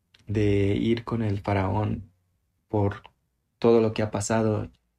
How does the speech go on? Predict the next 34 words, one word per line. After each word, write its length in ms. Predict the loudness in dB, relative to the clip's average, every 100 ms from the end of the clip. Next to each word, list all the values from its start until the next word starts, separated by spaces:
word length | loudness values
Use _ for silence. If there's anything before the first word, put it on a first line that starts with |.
| _ -2
y 120 | 0
Dios 240 | 0 0
le 100 | 0
dice, 340 | -2 -2 -6 -4
"¿Qué 80 |
es 140 | -4 -2
lo 100 | -4
que 120 | -4
tienes 460 | -4 -4 -4 -8 -8
en 160 | -6 -4
tu 100 | -2
mano?". 340 | -2 -2 -2
Y 60 | -2
le 140 | -2
dice, 400 | -4 -4 -4 -6 -10 _ _ _ _ _ _
"Tengo 260 | -4 0 0
esta 220 | -2 -2
vara", 300 | 0 0 0
y 80 | 0
Dios 320 | 0 0 -2
ocupa 420 | -4 -2 -2 -2
esa 220 | -6 -4 -4
vara 420 | -4 -4 -6 -10 _ _ _ _
para 240 | -4 -2 -2
mostrarle 560 | -4 -6 -2 -2 0
a 40 | -2
Moisés 520 | -2 -4 -2 -4 -2
el 120 | -6 -6
plan 340 | -2 -2 -2
que 120 | -6
él 80 | -4
tenía 340 | -2 -2 -4
para 240 | -6 -4 -2
él. 320 | -2 -4